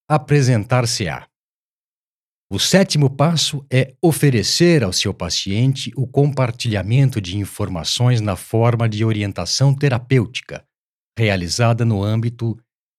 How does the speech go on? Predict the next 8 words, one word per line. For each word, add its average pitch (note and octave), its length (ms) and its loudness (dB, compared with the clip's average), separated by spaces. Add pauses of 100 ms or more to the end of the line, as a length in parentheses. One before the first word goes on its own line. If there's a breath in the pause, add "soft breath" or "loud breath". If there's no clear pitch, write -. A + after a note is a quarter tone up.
de G#2+ 80 2
aliança A2 520 2
médico-paciente A2 1300 -2
baseada G#2+ 500 -2
em G2 100 -6
confiança C#3+ 840 2
e C#3+ 100 2
honestidade. C3 880 0